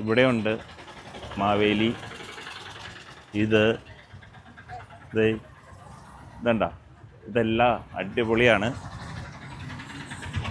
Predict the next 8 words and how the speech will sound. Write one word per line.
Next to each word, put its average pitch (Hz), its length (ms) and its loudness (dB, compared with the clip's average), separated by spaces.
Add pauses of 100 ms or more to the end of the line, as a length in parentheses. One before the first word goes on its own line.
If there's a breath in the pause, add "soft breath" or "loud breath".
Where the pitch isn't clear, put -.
(1080)
പിന്നെ 117 340 4 (100)
ദേ, 113 140 6
ഇവിടെയുണ്ട്. 113 500 6 (1600)
ദേ, 127 80 8 (1300)
പുലിക്കളിയുടെ 135 680 6 (320)
സംഭവങ്ങളൊക്കെ 110 540 4
റെഡിയാണ്. 101 340 2 (1160)
കണ്ടോ, 98 220 -4